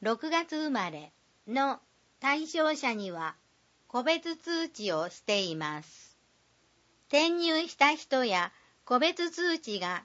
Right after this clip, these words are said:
届いていない人は、保健センターに連絡してください。受診場所、医療機関。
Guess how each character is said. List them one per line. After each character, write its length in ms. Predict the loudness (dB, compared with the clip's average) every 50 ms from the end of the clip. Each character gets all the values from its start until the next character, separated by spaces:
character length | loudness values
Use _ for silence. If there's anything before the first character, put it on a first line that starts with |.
| -6 -2
届 340 | 0 2 2 2 2 2 2
い 40 |
て 140 | 2 2 2
い 100 | 2 2
な 180 | 2 2 2 2
い 140 | 2 -2 -4
人 360 | -4 -2 0 0 0 2 0
は、 200 | 0 -2 -2 -4 _ _ _ _ _ _ _ _ _ _ -6
保 120 | -4 -2
健 280 | 0 2 2 2 2 0
セ 200 | -2 0 0 0
ン 80 | 0 4
タ 120 | 4 6
ー 140 | 6 4 2
に 300 | 0 -4 -4 -6 -8 -10 _
連 240 | -2 0 2 2 6
絡 340 | 6 4 4 4 2 0 0
し 100 | 0 -2
て 140 | -2 -2 -2
く 120 | -2 -4
だ 200 | -4 -4 -4 -4
さ 220 | -6 -6 -8 -6 -8
い。 140 | -8 -14 _ _ _ _ _ _ _ _ _ _ _ _ _ _ _ _ _ _ _ _ _ _ _ _ _ _ _ _ _ _ _ _ _ _ _ _ -8
受 220 | -4 -2 -2 -2
診 320 | -2 0 0 2 2 4 6
場 160 | 4 4 4
所、 380 | 4 2 4 4 4 2 0 -4 _ _ _ _ _ _ _ _ -4
医 140 | -2 -2 0
療 300 | 2 2 2 2 2 0
機 180 | -4 -6 -6
関。 400 | -4 -2 -2 -2 -2 -4 -8 -12